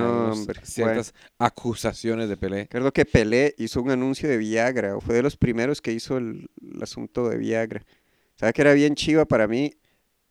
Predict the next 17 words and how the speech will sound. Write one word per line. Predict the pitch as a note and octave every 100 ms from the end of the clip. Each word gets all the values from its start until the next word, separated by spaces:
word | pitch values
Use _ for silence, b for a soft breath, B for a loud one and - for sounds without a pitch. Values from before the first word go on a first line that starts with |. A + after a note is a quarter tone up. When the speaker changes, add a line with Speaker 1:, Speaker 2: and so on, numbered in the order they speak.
| _ -
Speaker 1:
Eh, | G2+ G2+ -
Speaker 2:
Eso | D#3+
es | G#3
como | B3
salir | A#3+ A#3
del | B3
closet. | - A#3+ -
Bueno, | D#3 D3
no, | A2+ B2 G#2+
no | A2+
estoy, | B2+ C3 -
estoy | A#2
minimizando | C#3 D#3 B2 G#2+ C3+ C#3
una | B2+ C3+ G2+
lucha | G#2+ C#3+ C#3+ C#3+ A2+
gigantesca | A2+ G#2 G2+ C3 C3+ - D3
por, | C#3+ G#2 F#2